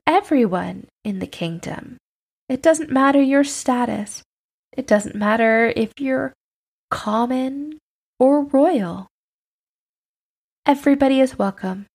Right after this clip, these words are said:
at Chloe's. Gave me a bit of a Cheers vibe,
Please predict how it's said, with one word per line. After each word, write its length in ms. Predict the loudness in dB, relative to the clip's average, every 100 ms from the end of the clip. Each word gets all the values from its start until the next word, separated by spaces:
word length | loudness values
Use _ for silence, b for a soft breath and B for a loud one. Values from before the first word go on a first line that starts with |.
| _
at 240 | -8 -8 -12
Chloe's. 840 | -6 -4 -2 -6 -12 -10 -10 -10 _ _ _ _ _ _ _ _ _ _ _ _ _ B B B 2
Gave 200 | 4 4
me 100 | 2
a 40 |
bit 200 | 0 -2
of 120 | -2
a 60 | -4
Cheers 600 | -4 -4 -2 -2 -2 -4
vibe, 360 | -4 -4 -10